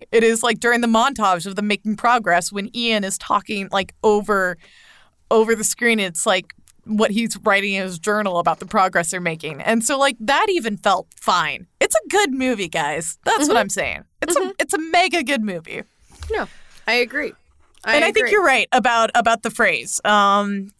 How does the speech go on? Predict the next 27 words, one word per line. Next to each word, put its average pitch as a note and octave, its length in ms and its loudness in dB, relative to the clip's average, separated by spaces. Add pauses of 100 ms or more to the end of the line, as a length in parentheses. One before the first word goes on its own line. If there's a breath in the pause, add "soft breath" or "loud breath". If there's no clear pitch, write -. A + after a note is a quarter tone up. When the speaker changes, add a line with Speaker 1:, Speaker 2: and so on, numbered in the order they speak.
(100)
Speaker 1:
and G#3+ 580 2 (1500)
because B3 520 0
it, A#3 280 0
it's - 260 -2 (560)
the, A#3 180 -2 (180)
what A#3+ 360 -2
I G4+ 240 2
was - 160 0
concerned A#3+ 400 -4
with G#3+ 140 -6
was G3+ 180 -4
the A3 80 -10
wording B3 320 0
of F3+ 100 -2
it. F3+ 120 2
I'm A#3 120 -2
like, A#3+ 300 0
"I - 640 -8
mean, D#5+ 300 2
yeah, D#5 300 4
that's - 160 -2
fine." G4 300 2
But D#4+ 120 -4
you're F#4 120 2
right. A#3+ 260 2
The D4+ 120 2
idea A3+ 720 2